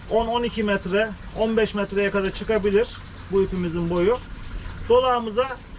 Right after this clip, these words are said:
en başa dolayacağız ve ipimizi buradan sabitleyeceğiz. Bakın hepsinin sabitleme şeyleri farklıdır. Bakın bununki buradan sabitlenmiş.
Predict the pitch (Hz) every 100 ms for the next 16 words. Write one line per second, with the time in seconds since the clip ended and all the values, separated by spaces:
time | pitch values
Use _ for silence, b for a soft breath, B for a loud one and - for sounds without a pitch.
0 | - 226 247 220 214 202 226 233 226 226
1 | 196 247 214 226 240 240 233 240 226 254
2 | 180 220 214 196 190 208 185 165 - -
3 | - - - - 226 202 233 262 - 214
4 | - 220 214 226 233 226 214 - - -
5 | - - - 214 190 185 233 220 208 202
6 | 196 143 - 170 165 143 180 185 180 202
7 | 180 151 147 135 143 127 - - 120 135
8 | 202 -